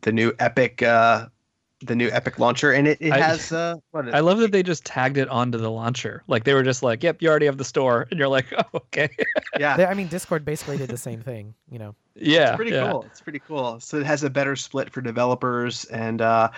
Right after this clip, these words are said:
Speaker 1: it's a lot easier to navigate right now than Steam because there's a lot less games on there.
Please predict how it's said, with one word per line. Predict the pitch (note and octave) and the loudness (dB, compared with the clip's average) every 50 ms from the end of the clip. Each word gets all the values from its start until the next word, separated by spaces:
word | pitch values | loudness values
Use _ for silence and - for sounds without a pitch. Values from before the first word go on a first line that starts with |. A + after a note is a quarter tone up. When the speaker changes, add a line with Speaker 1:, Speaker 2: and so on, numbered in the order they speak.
| - - - - - | -10 -16 -10 -8 -6
Speaker 1:
it's | A#2+ - - | -2 0 2
a | D3 | 2
lot | A#2+ A#2+ C3 C#3+ C#3+ C#3+ C3+ | 4 6 6 6 4 4 2
easier | C3 C3 B2+ B2 C3+ B2+ | 2 0 0 -2 -2 -2
to | A#2 A#2 A#2 | -2 -4 -4
navigate | A#2+ A#2 A#2+ B2 B2 B2 B2 B2 - | -4 -4 -4 -4 -4 -2 -4 -2 -2
right | - B2 G#2+ | -2 -2 0
now | B2 B2 A#2+ B2 | 0 0 0 0
than | A#2 A#2+ A#2 A2+ | 0 -2 -6 -8
Steam | - - - A#2+ A#2+ B2 | -8 -8 -6 -6 -6 -6
because | B2 B2 - A2+ A2 | -6 -6 -6 -8 -8
there's | A#2 A2+ A2+ | -8 -6 -6
a | A2 | -2
lot | A2+ A#2 A2+ - - | 2 2 2 2 2
less | A#2+ A2+ - - | 0 0 -2 -2
games | - - A#2 A#2+ A#2+ C3 B2+ C3+ | -2 -2 0 0 2 2 4 4
on | C3+ C3+ C#3+ | 4 4 4
there. | D3+ D#3 D#3 D#3 | 2 2 0 -2